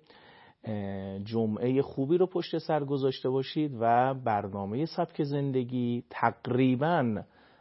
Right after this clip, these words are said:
عقبهٔ اون برمیگرده به دو سال گذشته. رأس ساعت هجده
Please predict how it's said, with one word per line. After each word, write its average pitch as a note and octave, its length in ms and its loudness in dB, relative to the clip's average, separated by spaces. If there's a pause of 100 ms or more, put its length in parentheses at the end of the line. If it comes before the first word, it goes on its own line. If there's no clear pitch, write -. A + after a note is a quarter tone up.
(140)
عقبهٔ G#2+ 340 -2
اون G#2+ 320 -4
برمیگرده G2+ 560 -6
به F#2+ 100 -2
دو G2+ 160 -4
سال G2 280 -4
گذشته. G#2 760 -2
رأس D3 380 -2
ساعت E3 400 2
هجده A#2+ 640 2